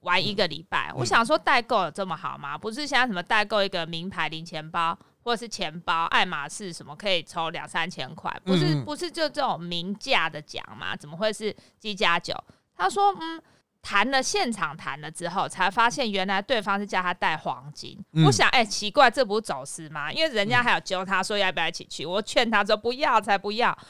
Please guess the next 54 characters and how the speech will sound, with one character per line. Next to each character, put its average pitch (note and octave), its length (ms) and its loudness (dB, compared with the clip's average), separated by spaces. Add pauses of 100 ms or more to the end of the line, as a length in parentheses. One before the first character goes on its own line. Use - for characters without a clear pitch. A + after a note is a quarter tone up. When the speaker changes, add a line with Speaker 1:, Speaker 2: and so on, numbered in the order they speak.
(200)
Speaker 2:
嗯。 B2+ 120 -16
Speaker 1:
想 F#4 180 2
说 A4 140 6
黄 E4 260 6
金 F#4 340 -4
入 E4+ 220 0
境 E4 160 -6
的 A3+ 80 -2
总 E3+ 240 -4
价 B3 240 0
是 F#4+ 200 -4
有 F3+ 140 2
限 A3 380 2
制 G#3 220 -8
的 D3+ 140 -8
吧？ - 180 -4
Speaker 2:
嗯， D#3+ 240 2
对。 F3 240 8
Speaker 1:
他 G#4+ 120 8
们 F#4+ 80 0
这 - 120 2
些 - 180 2
人 A#3+ 320 0 (160)
风 D#4+ 220 4
险 F#3+ 240 0
管 G3+ 200 4
理 A#3+ 80 -2
的 F3 120 -4
想 F3 200 -2
法 F#3 120 0
都 F#3 100 2
在 F#3 80 4
想 F3+ 240 -4
什 F3 80 -8
么？ E3 80 -6
想 G#3 240 0
赚 C#4+ 240 6
钱 A3+ 220 0
想 F3+ 280 0
疯 G#3 320 -2
了 F#3 140 -2
吗？ D3+ 180 -4 (120)
Speaker 2:
嗯。 E3 240 4
Speaker 1:
七 E4+ 280 -2
天 D#4+ 360 2
六 C#4 240 -2
夜 B3 200 -2
的 F3+ 140 -4
机 G#3 240 -12
加 F#3+ 300 2
九 - 180 -4 (240)
的 G3+ 140 2
行 G3+ 280 -2
程， F3+ 160 -2